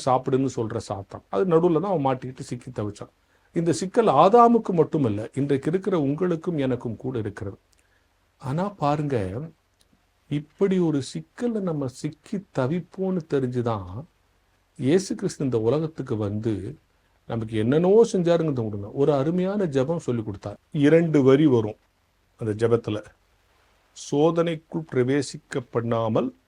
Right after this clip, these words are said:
தீமையிலிருந்து ரட்சித்தருளும்." அப்போ இந்த பிரச்சனையை தான் அது பேசுது.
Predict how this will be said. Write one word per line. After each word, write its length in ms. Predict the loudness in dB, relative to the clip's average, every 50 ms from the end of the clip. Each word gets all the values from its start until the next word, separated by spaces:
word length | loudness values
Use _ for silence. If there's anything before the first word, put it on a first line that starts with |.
| _ _ _ _ -4 -2
தீமையிலிருந்து 680 | 0 0 2 2 2 2 2 2 2 2 0 0 -2
ரட்சித்தருளும்." 720 | -2 -4 -6 -4 -6 -8 -6 -6 -8 -8 -8 -10 -14 -16 -18 -20 _ _ _ _ _ _ _ _
அப்போ 640 | -20 -18 -2 0 2 2 2 0 -4 -4 -4 -4 -6 -8 -14 _ _ _ _ _ _ _ _ _ _ _ _ _ _
இந்த 320 | 2 2 4 6 4 4
பிரச்சனையை 440 | 4 4 0 0 0 0 2 2 2
தான் 100 | 2 0
அது 140 | -2 -4 -4 -4
பேசுது. 340 | -6 -6 -6 -8 -12 -16